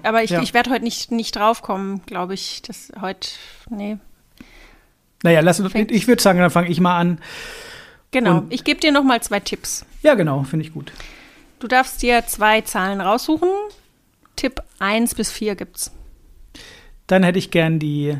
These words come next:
Speaker 2: drei, bitte.
Speaker 1: Sehr gut.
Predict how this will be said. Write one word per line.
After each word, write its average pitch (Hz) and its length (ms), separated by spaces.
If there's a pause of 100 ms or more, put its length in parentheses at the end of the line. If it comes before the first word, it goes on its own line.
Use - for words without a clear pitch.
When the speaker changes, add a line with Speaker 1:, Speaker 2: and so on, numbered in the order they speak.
(880)
Speaker 2:
drei, 147 360 (240)
bitte. 254 260 (1000)
Speaker 1:
Sehr - 260
gut. 202 360